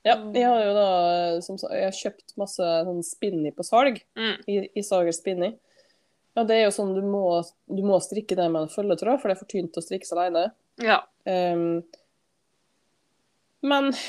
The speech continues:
Speaker 1: jeg har jo da selvfølgelig falt for farger som det ikke finnes mohair til.
Speaker 2: <laughs>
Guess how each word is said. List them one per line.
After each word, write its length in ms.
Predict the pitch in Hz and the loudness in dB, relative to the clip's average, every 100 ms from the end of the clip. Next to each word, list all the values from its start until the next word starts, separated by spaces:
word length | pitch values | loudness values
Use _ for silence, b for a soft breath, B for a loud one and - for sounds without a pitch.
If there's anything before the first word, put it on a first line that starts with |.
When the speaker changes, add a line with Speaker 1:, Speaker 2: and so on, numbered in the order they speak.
| B B B B | B B B B
Speaker 1:
jeg 200 | - 262 | 0 2
har 220 | 247 233 | 6 6
jo 100 | 208 | 6
da 140 | 214 202 | 4 2
selvfølgelig 500 | 214 - 233 185 185 | 0 0 0 0 -2
falt 240 | 220 190 | -2 -2
for 160 | - 185 | -4 -2
farger 440 | 226 220 214 247 | 2 2 2 0
som 140 | 254 220 | 0 -4
det 80 | 254 | -4
ikke 180 | - | -6
finnes 260 | 170 175 - - - | -4 -4 -6 -12 -8
mohair 400 | 202 196 160 123 | -4 0 0 0
til. 240 | 160 156 156 _ - | 0 -2 -4 _ -12
Speaker 2:
<laughs> 80 | B | B